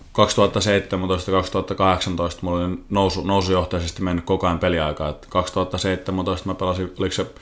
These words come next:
kuusi Veikkausliigapeliä ja sitten Suomen Cupin finaali,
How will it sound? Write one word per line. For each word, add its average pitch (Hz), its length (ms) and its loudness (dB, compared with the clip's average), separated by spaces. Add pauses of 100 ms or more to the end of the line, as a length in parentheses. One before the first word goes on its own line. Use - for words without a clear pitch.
(420)
kuusi 107 460 4 (240)
Veikkausliigapeliä 98 1000 4
ja 90 40 2
sitten 95 360 -2
Suomen 92 320 2
Cupin 92 260 0
finaali, 82 420 0